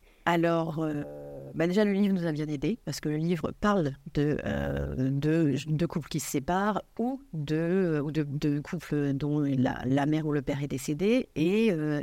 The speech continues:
et il y a, il y a carrément une page où, euh, et des femmes qui décident de faire des enfants, un enfant seul. Donc là, je me dis, « Tu vois, ça, c'est moi, ça. » Euh,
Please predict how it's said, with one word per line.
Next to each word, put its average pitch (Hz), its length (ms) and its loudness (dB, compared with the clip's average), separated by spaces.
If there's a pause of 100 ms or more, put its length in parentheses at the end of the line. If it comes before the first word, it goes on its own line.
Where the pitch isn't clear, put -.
et 220 240 4
il 190 40 4
y 170 60 0
a, 151 140 -4 (180)
il - 80 -8
y - 20 -4
a - 60 -4
carrément 156 360 -2
une 160 120 2
page 185 220 2
où, 165 80 -2
euh, 190 200 2 (460)
et 226 140 4
des 165 100 2
femmes 180 260 0
qui 196 120 -4
décident 143 320 -2
de 175 80 0
faire 170 180 -2
des 147 160 -4
enfants, 135 240 -6 (220)
un 165 140 0
enfant 170 220 -4
seul. - 160 -6 (840)
Donc 131 120 -4
là, 202 120 6
je 190 120 -2
me 151 60 -2
dis, « 156 80 -6
Tu - 120 -10
vois, 233 140 -2
ça, 233 140 -4
c'est 208 160 -4
moi, 190 320 -6
ça. » - 140 -6 (640)
Euh, - 520 -2